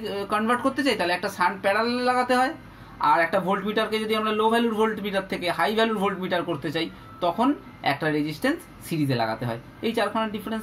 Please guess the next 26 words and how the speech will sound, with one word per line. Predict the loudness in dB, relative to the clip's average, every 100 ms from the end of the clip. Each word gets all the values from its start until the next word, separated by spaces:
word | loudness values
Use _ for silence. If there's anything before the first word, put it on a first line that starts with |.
| -4
তোমরা | -4 -2
বলে | -4
দিতে | -2 -2
পারবে, | -4 -4 -10 -14 -20 -20 -20 -20 -20 -20 -20 -20 -2
ঠিক | 2
আছে? | 2 2
তাহলে | 0 0 -2 -10 -2
ভোল্টমিটার, | 0 2 2 2 2
অ্যামমিটার | 2 2 0 0
সম্বন্ধে | 0 0 2 2
আমরা | 2 0 -2
মোটামুটি | 0 4 4 4
আমাদের | 2 0 0
যা | 2 2
জানার | 2 0 0
ছিল | 0
এগুলো | 0 0 0
জেনে | 0 0
গেছি। | -2 -2 -4 -12 -18 -18 -20 -4 2
এই | 4 6
প্রবলেমগুলোই | 4 4 4 4 4
শুধু | 2
problem | 2 2 2 2 2
নয়, | 0 0
তোমরা | 0 0
বিভিন্ন | 0 0